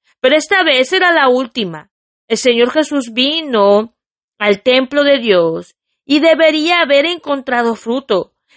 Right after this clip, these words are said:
debería haber encontrado justicia, debería haber visto a las naciones adorando a Dios,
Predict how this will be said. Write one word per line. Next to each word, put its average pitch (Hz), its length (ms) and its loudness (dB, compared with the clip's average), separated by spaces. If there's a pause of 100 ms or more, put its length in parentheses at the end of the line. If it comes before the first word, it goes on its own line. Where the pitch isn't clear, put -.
debería 339 760 2
haber 320 260 0
encontrado 302 680 0
justicia, 240 800 -6 (280)
debería 349 840 2
haber 294 520 2
visto 311 360 -2
a 392 40 2
las 320 200 0
naciones 269 580 0
adorando 247 480 2
a 180 60 4
Dios, 254 500 0